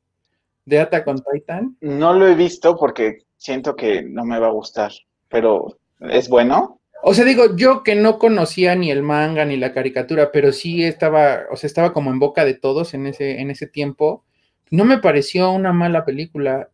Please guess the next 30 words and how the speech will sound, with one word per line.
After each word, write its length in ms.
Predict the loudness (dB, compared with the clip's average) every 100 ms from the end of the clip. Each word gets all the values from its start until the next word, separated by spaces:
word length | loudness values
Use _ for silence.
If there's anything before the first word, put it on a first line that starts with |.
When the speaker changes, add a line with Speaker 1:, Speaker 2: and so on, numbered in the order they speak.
| _
Speaker 1:
Ya 280 | -4 4 6
ahora, 540 | 8 6 6 4 2 -2
como 500 | -10 -8 -8 -8 _
poniendo 360 | -8 -6 -6 -6
un 100 | -8
poco 220 | -8 -10
en 60 | -10
contraste 880 | -10 -8 -4 -4 -2 -2 -2 -4 -12
lo 260 | -8 -8 -2
que 120 | -2
he 40 |
visto 280 | -2 -8 -4
de 80 | -2
la 100 | -4
animación 480 | -8 -12 -10 -10 -8
con 180 | -6 -6
lo 120 | -8
que 100 | -4
vi 100 | 0
de 120 | 2
la, 420 | 2 0 -2 -6 _ _ _ _ _ _ _ 0
de 80 | 0
ese 180 | 2
live 260 | 2 2 2
action, 480 | 0 0 -2 -2 -6 -6
no 180 | -2 0
está 260 | 0 -2
tan 160 | 0 0
mal 180 | 2 4
llevado. 560 | 4 4 2 0 -4